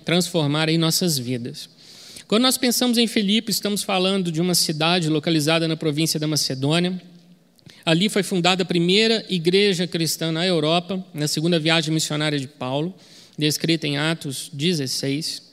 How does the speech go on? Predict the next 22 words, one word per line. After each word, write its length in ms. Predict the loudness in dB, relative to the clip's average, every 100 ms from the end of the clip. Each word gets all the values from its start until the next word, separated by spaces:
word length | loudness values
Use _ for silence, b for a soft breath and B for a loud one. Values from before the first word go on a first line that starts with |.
| B B B B B B
O 60 | 0
nome 260 | 2 2 2
Filipos 500 | 0 2 2 0 -4
foi 180 | -2
dado 360 | 0 0 2 2
em 40 |
homenagem 600 | 0 0 2 2 2 2
a 40 | 0
Filipe 320 | 0 -2 -2
da 100 | 0
Macedônia, 580 | 0 0 -2 -2 -2 -2
pai 240 | -2 -2
de 80 | -2
Alexandre 440 | -4 -6 -6 -4
o 60 | -4
Grande. 500 | -2 0 0 -2 -8 -18 b b b
Filipe 380 | -6 -2 -2 -2
da 80 | -2
Macedônia 720 | -2 -2 -2 0 0 0 -4 B B
renomeou 800 | 2 2 2 0 2 2 2 0
a 60 |
cidade 680 | 0 -2 -2 -2 -2 -6